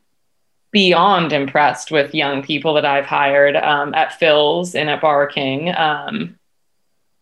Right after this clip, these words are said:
that really are extremely knowledgeable about food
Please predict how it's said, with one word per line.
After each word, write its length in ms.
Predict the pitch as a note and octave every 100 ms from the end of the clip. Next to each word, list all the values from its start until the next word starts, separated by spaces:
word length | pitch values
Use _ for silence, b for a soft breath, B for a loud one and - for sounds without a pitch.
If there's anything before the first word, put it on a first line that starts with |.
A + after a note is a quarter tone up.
| _
that 540 | F3 D#3+ D3+ D3 C3+ - _ _ _ _ _ _ _ _ _ _ _
really 720 | E3 D#3 F3 B3 F4+ D#4 G#3+ -
are 160 | G3
extremely 840 | F#3+ - - - E3+ F3+ C#4 C4+ E3
knowledgeable 800 | - F3+ A3+ D#3 - A#1+ - -
about 540 | D#3+ C#3 D3 E3 -
food 480 | - E3+ F#3+ - -